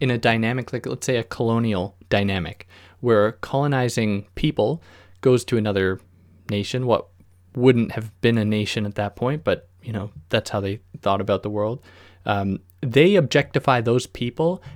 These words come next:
and strip them of their autonomy and subjectivity, which is obviously wrong. Now, to remedy that, she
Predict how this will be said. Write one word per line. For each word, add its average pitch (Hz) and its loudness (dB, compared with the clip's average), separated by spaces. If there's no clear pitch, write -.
and 131 -2
strip - 0
them 160 4
of 131 -2
their 123 2
autonomy 127 -2
and 117 -6
subjectivity, 117 -2
which - 0
is 127 2
obviously 123 2
wrong. 101 -8
Now, 147 0
to 139 0
remedy 131 2
that, 87 -2
she 156 -2